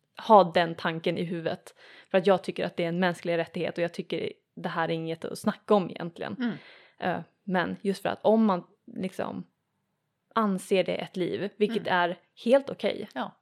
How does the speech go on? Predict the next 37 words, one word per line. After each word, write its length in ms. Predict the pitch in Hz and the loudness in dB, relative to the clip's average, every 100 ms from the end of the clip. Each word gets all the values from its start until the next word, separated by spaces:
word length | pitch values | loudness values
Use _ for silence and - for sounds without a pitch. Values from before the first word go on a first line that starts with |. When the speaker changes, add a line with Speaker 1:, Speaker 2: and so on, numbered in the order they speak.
| _ _ _ _ - | _ _ _ _ 2
Speaker 1:
Det 80 | 226 | 6
Speaker 2:
Men 100 | 220 | 8
Speaker 1:
är 40 | |
Speaker 2:
man 80 | 214 | 8
Speaker 1:
ju 60 | |
Speaker 2:
kanske 220 | 262 247 - | 6 2 0
Speaker 1:
li-, 40 | |
Speaker 2:
liksom 300 | 214 240 185 | 6 8 6
Speaker 1:
of 60 | 190 | 0
course. 460 | 277 294 165 - - - | 4 8 8 4 -6 -6
Vi, 200 | 196 226 | -6 -4
alltså, 460 | - 240 233 220 208 - _ - | 0 4 4 4 2 -10 _ -2
alla 300 | 233 220 226 | 2 4 4
tycker 340 | 226 220 202 | 0 0 2
olika. 540 | 202 196 214 214 175 185 | 2 2 2 2 -2 -2
Speaker 2:
Mm. 120 | 214 226 | -4 -6
Och 720 | 156 _ _ _ _ _ _ 214 | -8 _ _ _ _ _ _ 4
Speaker 1:
Men 60 | |
Speaker 2:
man 100 | 226 | 6
Speaker 1:
det 60 | 208 | 6
Speaker 2:
kan 100 | 220 | 4
tycka 260 | 226 220 294 | 2 2 0
att 140 | 294 | 0
liksom 220 | 165 160 | -10 -10
liv 260 | 160 202 185 | -8 -6 -4
uppstår 420 | 175 - - 185 | -6 -8 -4 -2
vid, 200 | 170 160 - _ _ _ - | -2 -6 -16 _ _ _ -10
vid, 300 | 185 175 170 | -6 -6 -6
eh, 200 | 101 - | -8 -8
befruktning. 680 | 175 180 208 - - - - | -8 -4 -4 -4 -20 -8 6
Speaker 1:
Precis, 220 | 247 220 | 6 8
Speaker 2:
Alltså, 100 | 196 | 4
så 60 | |
här, 100 | 220 | 6
Speaker 1:
precis. 420 | 202 202 190 185 - | 6 6 4 2 -2
Speaker 2:
det 160 | 196 | 2
är, 340 | 214 196 185 | 4 4 2